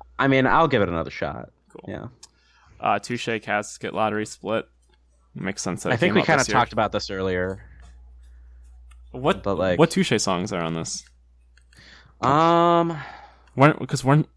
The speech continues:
Speaker 2: weren't they doing covers on their splits? Like, didn't they do a Replacements cover?
Speaker 1: Yeah, they covered Unsatisfied, which is, uh, my favorite Replacement song.
Speaker 2: Yeah.
Speaker 1: Um, then Casket Lottery has White Lies and Myth.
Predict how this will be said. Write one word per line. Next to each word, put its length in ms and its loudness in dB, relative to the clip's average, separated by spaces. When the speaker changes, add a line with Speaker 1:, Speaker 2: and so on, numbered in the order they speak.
Speaker 2:
weren't 200 4
they 100 4
doing 280 2
covers 560 -2
on 260 0
their 160 0
splits? 480 -6
Like, 140 -4
didn't 200 -4
they 80 -4
do 160 -4
a 40 -4
Replacements 540 -6
cover? 360 -4
Speaker 1:
Yeah, 400 6
they 160 2
covered 340 2
Unsatisfied, 840 -4
which 180 -14
is, 280 -8
uh, 500 -6
my 140 -2
favorite 280 0
Replacement 440 -4
song. 420 -4
Speaker 2:
Yeah. 240 -2
Speaker 1:
Um, 320 -4
then 640 0
Casket 360 -2
Lottery 240 2
has 180 -2
White 240 -2
Lies 280 0
and 180 -4
Myth. 460 -8